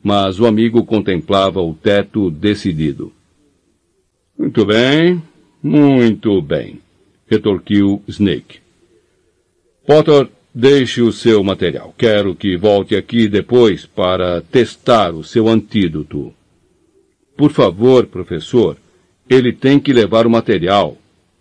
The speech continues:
disse Colin com uma vozinha esganiçada. "Todos os campeões." "Muito bem", disse Snape. "Potter,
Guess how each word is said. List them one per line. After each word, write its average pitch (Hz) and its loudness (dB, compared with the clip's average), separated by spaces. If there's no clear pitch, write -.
disse 98 -4
Colin 104 0
com 101 -2
uma 90 -2
vozinha 101 0
esganiçada. 85 -6
"Todos 147 4
os 104 0
campeões." 117 0
"Muito 127 2
bem", 117 2
disse 101 -2
Snape. 82 -6
"Potter, 139 2